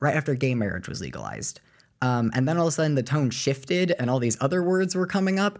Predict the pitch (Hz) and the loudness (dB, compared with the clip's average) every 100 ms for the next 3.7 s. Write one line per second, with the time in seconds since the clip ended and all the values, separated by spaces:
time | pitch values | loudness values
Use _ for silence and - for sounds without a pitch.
0 | 139 131 147 147 135 156 143 131 123 131 | -2 0 2 0 0 -2 -2 -2 0 0
1 | 143 131 127 107 101 - 95 104 113 117 | 0 0 -2 -2 -4 -10 -4 0 2 2
2 | 120 123 120 - 123 123 123 127 123 123 | 0 -2 -4 -8 -4 -2 -2 -2 -2 -2
3 | 127 123 127 131 131 131 131 | -4 -4 -4 -2 -4 -4 -8